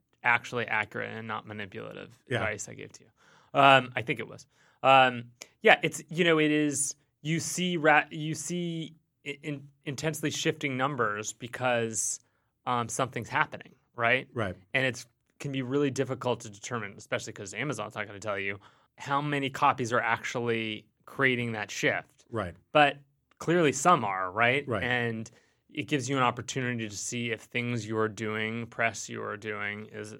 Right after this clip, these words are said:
Speaker 1: is, uh, promotion you're getting is actually working.
Speaker 2: Right. I mean, I, I, I can't tell you how many people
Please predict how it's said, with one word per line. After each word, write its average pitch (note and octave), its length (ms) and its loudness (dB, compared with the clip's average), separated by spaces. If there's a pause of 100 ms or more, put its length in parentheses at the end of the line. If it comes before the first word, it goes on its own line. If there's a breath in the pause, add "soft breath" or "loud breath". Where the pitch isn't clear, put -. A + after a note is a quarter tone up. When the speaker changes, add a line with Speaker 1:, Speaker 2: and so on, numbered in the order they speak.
(120)
Speaker 1:
is, G#2+ 500 -8 (480)
uh, G#2+ 520 2 (340)
promotion B2 400 -2
you're A2+ 80 0
getting A2 300 0
is A2 100 -2
actually A2 280 0
working. B2+ 360 -2 (300)
Speaker 2:
Right. F#2+ 160 -8
I A#2+ 40 -4
mean, C#3+ 120 4
I, D3+ 80 2
I, C#3+ 400 -2
I C#3 80 -8
can't C#3+ 200 4
tell D3 100 8
you C3+ 60 8
how C3 60 4
many A#2+ 100 2
people B2 420 -4